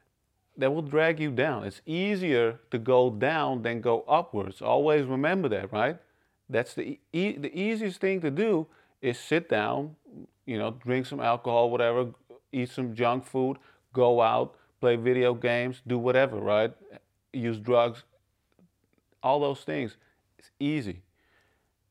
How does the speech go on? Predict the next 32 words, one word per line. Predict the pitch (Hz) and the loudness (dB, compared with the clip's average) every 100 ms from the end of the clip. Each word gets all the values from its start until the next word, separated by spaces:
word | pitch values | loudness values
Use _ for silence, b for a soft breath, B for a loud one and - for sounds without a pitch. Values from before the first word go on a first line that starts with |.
| _ | _
Practicing | 123 120 131 117 | 2 2 -2 0
gratitude, | 120 127 131 131 131 131 - 127 | 6 6 4 0 -4 -4 -8 -6
doing | 117 117 | -4 -4
good | 117 131 131 | -2 -2 -2
things, | 131 135 131 - | -4 -4 -6 -10
helping, | 123 123 135 139 131 139 151 127 104 | 2 2 2 -2 -2 -6 -14 -14 0
building | 127 131 131 | 2 2 -2
something, | 120 135 127 131 127 139 - _ _ _ _ | -4 -4 -4 -2 -4 -4 -12 _ _ _ _
that's | - 110 - | -2 -2 0
all | 117 113 | 0 2
difficult. | 113 151 _ 104 104 | 0 -4 _ -4 -4
Improving | 104 131 131 139 139 | -4 0 0 2 0
yourself. | 131 - 135 143 - _ b b b b | -2 0 2 2 0 _ b b b b
And | 113 | -2
that's | 120 - | -2 4
why | 127 | 6
a | |
lot | 123 123 | 8 6
of | 120 | 4
people | 131 131 | -4 -4
don't | 107 123 131 110 | 0 0 0 0
do | 131 196 | 0 0
this, | 156 110 - b b b b - | 2 2 0 b b b b -2
'cause | 196 | -2
it | 190 | 2
takes | 208 208 | 2 2
a | 208 | 4
lot | 202 | 4
of | 196 | 6
effort. | 208 233 117 - | 2 0 -12 -14
It's | 117 131 | -12 -6
difficult. | - 208 - - | 2 2 2 -14